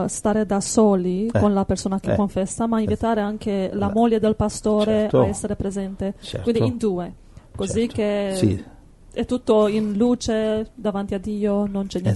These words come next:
Speaker 2: Esatto.
Speaker 1: nascosto, specialmente cose intime.
Speaker 2: E certo, poi perché, sai, le parole se le porta il vento e dice, "Ma io ho detto questo, ma volevo dire un'altra, tu hai capito male."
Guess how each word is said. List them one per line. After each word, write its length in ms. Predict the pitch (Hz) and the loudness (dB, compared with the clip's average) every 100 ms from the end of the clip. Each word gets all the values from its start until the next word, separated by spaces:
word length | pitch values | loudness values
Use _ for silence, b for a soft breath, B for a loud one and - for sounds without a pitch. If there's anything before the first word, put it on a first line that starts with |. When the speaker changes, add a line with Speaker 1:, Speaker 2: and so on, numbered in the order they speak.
| 202 | 0
Speaker 2:
Esatto. 60 | |
Speaker 1:
nascosto, 580 | 196 190 - 196 - - | -2 -4 -2 -2 -2 -6
specialmente 500 | 202 214 202 220 262 | -4 -4 -2 -2 -4
cose 200 | 202 196 | -4 -6
intime. 420 | 185 180 185 185 - - - - 113 | -8 -10 -8 -10 -12 -20 -20 -10 -8
Speaker 2:
E 40 | |
certo, 400 | - 190 98 131 | 4 6 8 8
poi 200 | 170 123 | 12 12
perché, 440 | 107 95 120 120 | 10 10 12 12
sai, 340 | 101 139 127 110 | 10 8 10 10
le 120 | 104 | 8
parole 340 | - 107 131 120 | 6 6 6 6
se 100 | 104 | 4
le 80 | |
porta 280 | 98 101 - | 2 0 2
il 80 | 92 | 2
vento 400 | 98 120 127 104 | 4 6 6 4
e 20 | |
dice, 320 | 101 98 - | 0 0 0
"Ma 140 | 98 127 | 2 4
io 160 | 185 | 4
ho 20 | 151 | 4
detto 280 | 135 131 | 4 0
questo, 360 | - 170 180 - | 2 4 4 4
ma 80 | 131 | 4
volevo 340 | 120 127 127 | 6 6 6
dire 220 | 127 143 | 4 4
un'altra, 540 | 127 127 165 131 123 120 | 6 4 4 4 4 2
tu 80 | 135 | 0
hai 60 | |
capito 400 | 123 113 117 107 | 0 -2 0 0
male." 360 | 98 73 78 - | 0 -2 -6 -10